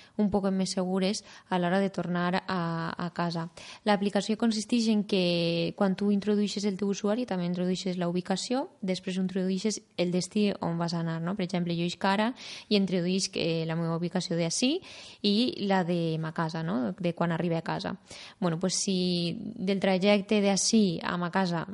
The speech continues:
eh, en algun moment jo, eh, faig alguna desviació o alguna para brusca o veig que no es maneja, eh, li enviarien un missatge a la persona de contacte que jo hagi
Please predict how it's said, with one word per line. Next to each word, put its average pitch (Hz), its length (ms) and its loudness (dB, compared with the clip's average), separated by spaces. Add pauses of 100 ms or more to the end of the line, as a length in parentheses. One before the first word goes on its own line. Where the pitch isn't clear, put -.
(120)
eh, 165 460 -2
en 170 160 0
algun 170 180 0
moment 190 380 2
jo, 175 80 0
eh, 165 400 -2
faig 175 240 -2
alguna 175 240 2
desviació 170 720 2 (400)
o 180 140 6
alguna 175 340 2
para 170 160 2
brusca 170 560 4
o 165 320 0
veig 175 160 0
que - 100 0
no 180 80 4
es 170 120 0
maneja, 208 480 4 (500)
eh, 175 460 4
li 202 180 4
enviarien 196 460 2
un 214 100 2
missatge 226 720 2
a - 80 0
la 185 160 4
persona 196 400 0
de 202 80 2
contacte 208 800 0
que 180 380 2
jo 185 100 6
hagi 180 160 4